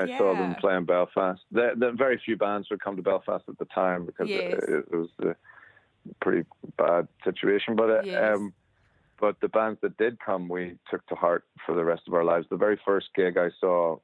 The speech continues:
Speaker 1: was the year before, nineteen ninety-one. It was Red Hot Chili Peppers and Rollins Band.
Speaker 2: <laughs> Oh my
Speaker 1: And,
Speaker 2: God.
Speaker 1: um, those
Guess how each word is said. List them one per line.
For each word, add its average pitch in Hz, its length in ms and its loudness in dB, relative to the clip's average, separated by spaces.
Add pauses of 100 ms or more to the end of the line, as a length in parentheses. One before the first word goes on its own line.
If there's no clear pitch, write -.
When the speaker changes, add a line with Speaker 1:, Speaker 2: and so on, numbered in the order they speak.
Speaker 1:
was 85 180 -4
the 90 80 -2
year 87 140 2
before, 85 400 0
nineteen 85 320 -2
ninety-one. 80 360 0
It 71 60 -2
was 80 140 -6
Red 90 160 2
Hot 85 120 -2
Chili 82 200 0
Peppers 78 360 0
and 80 140 -4
Rollins 82 380 0
Band. 90 300 0
Speaker 2:
<laughs> - 40 -18 (300)
Oh 285 160 -2
my 262 280 -4
Speaker 1:
And, 85 360 0
Speaker 2:
God. - 40 0 (160)
Speaker 1:
um, 82 220 -4 (720)
those 95 240 2